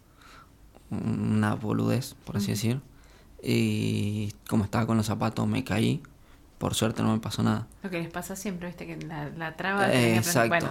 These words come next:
Speaker 2: te, ya están acostumbrados, pero
Speaker 1: Y después nos pasó en el velódromo. Em,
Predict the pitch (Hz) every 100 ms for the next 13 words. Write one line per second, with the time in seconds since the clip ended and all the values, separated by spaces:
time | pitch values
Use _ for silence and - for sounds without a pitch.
0 | 139 135 143 - 156 156 143 151 165 175
1 | 143 - 123 117 113 - 117 123 131 113
2 | - 117 117 120 113 113 120 131 127 135
3 | 139 139 - - - - - - 110 107
4 | 104 101 104 104 113